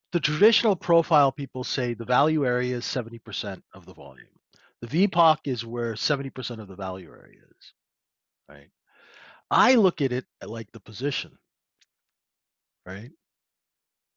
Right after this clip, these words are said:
Globex has nice price action, Matt. I would rather trade Globex than R T H, right? Because you know the agenda. The agenda is just push an inventory, right?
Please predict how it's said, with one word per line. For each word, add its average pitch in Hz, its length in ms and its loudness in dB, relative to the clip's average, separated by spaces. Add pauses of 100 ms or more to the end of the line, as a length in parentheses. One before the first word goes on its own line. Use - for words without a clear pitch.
(1040)
Globex 254 500 4
has 165 260 0
nice 135 280 -2
price 131 440 -6
action, 76 360 -10
Matt. 78 260 -18 (1200)
I 175 120 4
would 240 200 2
rather 190 320 6
trade 160 320 0
Globex 139 500 0
than 120 140 -4
R 120 140 -2
T 110 240 -10
H, 92 380 -14 (440)
right? 139 200 -2 (200)
Because - 280 0
you 180 160 -2
know 165 600 0 (560)
the 160 100 2
agenda. 160 420 2
The 131 200 -2
agenda 214 400 4
is 156 220 4
just - 360 2
push - 300 0
an 160 80 2
inventory, 160 720 -4 (180)
right? 147 340 2